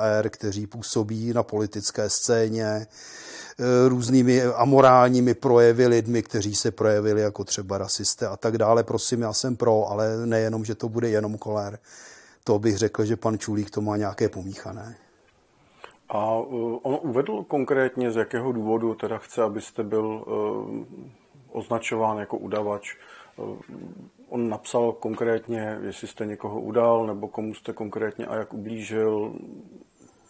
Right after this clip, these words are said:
Speaker 1: Já vás nepotěším, já bris-, britské listy nepovažuji za kvalitní, kvalitní zdroj informací, takže já je nečtu. Já jsem se to dozvěděl v podstatě náhodou od svých známých, stejně jako kdysi o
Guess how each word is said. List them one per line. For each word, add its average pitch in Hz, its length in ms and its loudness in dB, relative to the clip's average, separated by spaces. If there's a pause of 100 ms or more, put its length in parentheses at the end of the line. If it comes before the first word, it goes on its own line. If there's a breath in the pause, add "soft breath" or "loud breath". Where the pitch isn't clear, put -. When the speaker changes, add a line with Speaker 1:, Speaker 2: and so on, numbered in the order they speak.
(160)
Speaker 1:
Já 113 180 -2
vás 131 220 2
nepotěším, 135 640 -4
já 123 140 4
bris-, 120 360 -2
britské 120 380 2
listy 120 300 2
nepovažuji 120 640 4
za 123 120 4
kvalitní, 127 580 2 (200)
kvalitní 120 440 4
zdroj 120 220 2
informací, 117 520 0
takže 107 240 -2
já 113 80 2
je 107 60 -2
nečtu. 101 380 -10 (920)
Já 113 120 6
jsem 147 160 6
se 139 140 6
to 143 120 6
dozvěděl 127 380 6
v - 40 -4
podstatě 127 480 2
náhodou 127 460 4
od 113 100 -4
svých 123 220 -4
známých, 113 560 -2 (340 loud breath)
stejně 123 380 4
jako 120 220 6
kdysi 113 380 2
o 113 140 0